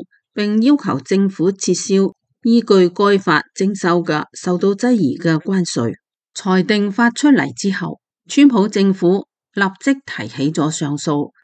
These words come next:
川普要求法庭暫停執行該裁決。川普政府表示，暫停關稅政策執行將對外交政策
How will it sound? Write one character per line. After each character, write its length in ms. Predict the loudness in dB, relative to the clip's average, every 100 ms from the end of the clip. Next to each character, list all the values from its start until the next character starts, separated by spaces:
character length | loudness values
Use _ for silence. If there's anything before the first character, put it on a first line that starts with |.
| _ -10
川 260 | 0 2
普 260 | 2 0 0
要 160 | 0 -2
求 220 | -4 -8
法 240 | -4 -4
庭 340 | -4 -8 -10 -12 _ _
暫 300 | -2 0 0
停 260 | 0 0 0
執 200 | 0 -4
行 240 | -4 -14 -14 -10
該 220 | -4 -4
裁 300 | -4 -8 -12
決。 240 | -4 -2 -2 _ _ -6
川 220 | 4 4
普 220 | 6 0
政 240 | 2 0 0
府 160 | -4
表 220 | -4 -6 -6
示， 380 | -2 -2 -2 -4 _ _
暫 280 | -2 0 0
停 280 | 0 0 0
關 240 | 0 0
稅 240 | 0 -2 -2
政 240 | -2 -2
策 240 | -2 -6 -6
執 160 | -6 -6
行 260 | -6 -8 -10 _ _ 0
將 260 | 4 4
對 220 | 4 2 2
外 180 | 0 0
交 260 | 0 0 0
政 280 | 0 0 0
策 260 | 0 -2